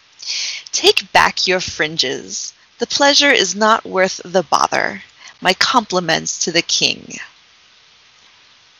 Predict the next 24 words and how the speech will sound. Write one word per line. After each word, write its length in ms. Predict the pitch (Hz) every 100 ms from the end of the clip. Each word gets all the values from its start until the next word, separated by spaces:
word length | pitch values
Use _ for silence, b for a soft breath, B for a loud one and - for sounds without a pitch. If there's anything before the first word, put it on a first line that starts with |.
| _ -
Louis 360 | 220 220 262
would 220 | 285 247 196
search 400 | - 202 202 -
for 80 |
the 140 | 180 175
rest 360 | 165 185 214
of 100 | 208
his 200 | 196 170
life 380 | 160 160 147 135
for 260 | - - 170
another 380 | 175 185 190 175
woman 420 | 175 170 165 160
he 180 | 180 170
could 160 | 170
admire 600 | 160 160 160 165 170 156
and 380 | 151 156 160 160
love 340 | 160 156 147 -
as 160 | 160 160
much 260 | 151 156 -
as 120 | -
he 80 | 151
did 260 | 143 143
his 240 | 156 139 135
mother. 480 | - - - 175